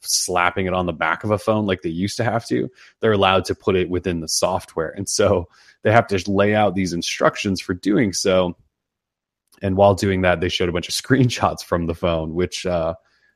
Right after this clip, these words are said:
actually showed quite a bit. So, uh, let me see if I can run through this. Um, for one, you can tell by the screenshots, this is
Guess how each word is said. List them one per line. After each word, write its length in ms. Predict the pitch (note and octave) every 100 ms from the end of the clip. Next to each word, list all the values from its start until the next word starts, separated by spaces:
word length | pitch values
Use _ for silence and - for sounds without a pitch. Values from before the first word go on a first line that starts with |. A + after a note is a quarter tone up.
| _ -
actually 300 | C3 - D#3
showed 300 | - C3 -
quite 200 | A#2+ A2
a 40 |
bit. 260 | C#3 F2+ -
So, 400 | A#2 G#2+ F2+ - - _ - _ _ _ _ _ _ _ _ _ _ B2+
uh, 220 | C3 G2+
let 100 | A2
me 60 |
see 120 | B2 B2
if 40 |
I 60 | G#2+
can 120 | E2
run 300 | E2+ G#2 G2
through 180 | G#2 F#2
this. 300 | E2 - -
Um, 380 | G#2+ G2+ F#2 F2+ -
for 180 | - B2+
one, 440 | E3 C#3+ A2+ A2 - -
you 120 | - A2
can 100 | G#2+
tell 140 | C3
by 80 | G2+
the 80 | F2+
screenshots, 480 | G2 F2+ F#2 E2
this 160 | - D#2+
is 160 | E2